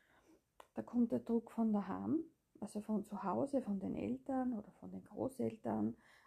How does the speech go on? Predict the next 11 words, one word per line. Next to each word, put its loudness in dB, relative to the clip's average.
auch -4
vielleicht -4
die 0
älteren 2
Geschwister, 4
die 4
das -2
gar 2
nicht 2
wortwörtlich 2
so 0